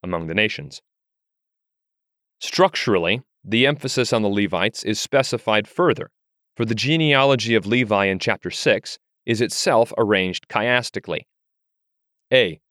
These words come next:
Priests, six, one through sixteen. B. Levites, six, seventeen through thirty.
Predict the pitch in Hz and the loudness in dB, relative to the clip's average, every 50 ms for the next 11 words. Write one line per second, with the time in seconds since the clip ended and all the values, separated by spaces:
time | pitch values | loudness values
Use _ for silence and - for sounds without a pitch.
0 | _ _ _ _ - 147 120 87 - - - - - - - _ _ _ _ _ | _ _ _ _ 0 0 0 0 -2 -10 -16 -18 -20 -20 -20 _ _ _ _ _
1 | _ - - 117 92 - - - 101 98 98 90 - - - - 98 - - - | _ -2 -2 -2 -2 -2 -6 -6 -4 -2 -2 -2 -4 -10 -6 -6 -8 -8 -6 -8
2 | 120 110 85 76 - _ _ _ _ _ _ _ - 104 139 151 131 90 73 - | -6 -6 -6 -8 -12 _ _ _ _ _ _ _ -6 0 2 2 2 2 -2 -6
3 | _ _ _ _ _ 113 139 147 135 - 82 78 69 - - - - - _ _ | _ _ _ _ _ -2 0 0 0 0 -4 -6 -8 -12 -16 -16 -18 -18 _ _
4 | _ _ - - - 120 101 - - - - - - - 107 92 95 85 - 98 | _ _ -10 0 0 0 0 0 -6 -12 -12 -8 -2 -2 0 0 -2 -6 -8 -8
5 | 87 76 90 90 - 135 117 92 82 76 | -8 -6 -8 -4 -2 -2 -2 -2 -4 -8